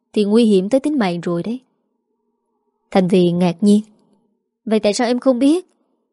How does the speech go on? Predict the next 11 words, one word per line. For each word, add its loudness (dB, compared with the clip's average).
Tại 0
sao 0
anh -2
không 0
nói 2
với 2
em?" 0
Asaki 0
không -2
trả -4
lời. -2